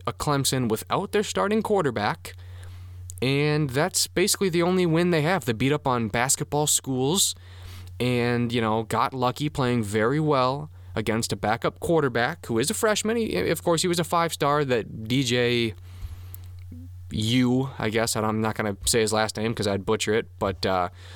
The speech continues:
you know, he's a very, very highly touted quarterback, but he was a freshman. And, uh, you know, we put him in the Final Four. Why? I know exactly why, because they're,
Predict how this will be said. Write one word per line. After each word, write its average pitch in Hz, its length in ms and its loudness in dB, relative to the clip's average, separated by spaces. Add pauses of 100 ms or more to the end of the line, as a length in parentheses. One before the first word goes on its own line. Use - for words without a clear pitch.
(240)
you 135 100 0
know, 104 120 2
he's 120 140 -2
a 123 420 -2
very, 143 440 2
very 120 540 2
highly 113 320 0
touted 107 320 0
quarterback, 113 580 0
but 98 200 0 (840)
he - 80 -8
was 110 160 0
a 139 40 0
freshman. 151 440 -2 (640)
And, 120 420 2
uh, 110 420 2 (600)
you 135 80 0
know, 139 200 -2
we 113 120 0
put 131 220 0
him 127 100 2
in 127 140 2
the 117 140 2
Final 123 320 0
Four. 143 340 0
Why? 110 460 -2 (360)
I 113 160 2
know 123 220 2
exactly 127 480 0
why, 101 300 2
because 117 360 0
they're, 107 340 2